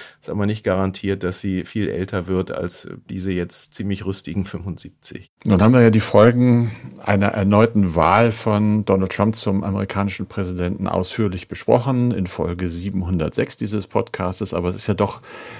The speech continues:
Speaker 2: ziemlich klar, dass die nato gerade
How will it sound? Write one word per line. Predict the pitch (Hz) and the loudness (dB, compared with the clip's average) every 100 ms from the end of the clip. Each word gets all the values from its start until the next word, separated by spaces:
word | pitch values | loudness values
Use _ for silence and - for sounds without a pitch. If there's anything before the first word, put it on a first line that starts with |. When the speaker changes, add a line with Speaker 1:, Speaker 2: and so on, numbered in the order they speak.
| - | -16
Speaker 2:
ziemlich | - 123 113 101 | -2 0 0 -2
klar, | - 90 85 98 104 92 | -4 0 2 2 0 -2
dass | 87 92 - | -4 -4 -6
die | - 87 | -4 -4
nato | 82 90 - 95 | -2 -2 -4 -8
gerade | 90 78 92 117 123 120 | -4 0 2 2 2 0